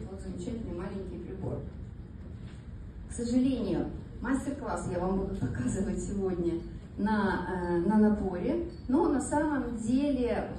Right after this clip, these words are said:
в принципиальной разницы нет. Но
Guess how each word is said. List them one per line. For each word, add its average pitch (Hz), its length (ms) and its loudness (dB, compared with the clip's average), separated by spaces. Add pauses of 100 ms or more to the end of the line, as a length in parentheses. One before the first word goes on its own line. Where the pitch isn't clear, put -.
(140)
в 214 460 2
принципиальной 226 680 2
разницы 220 840 0 (760)
нет. 214 240 4 (1120)
Но 254 400 4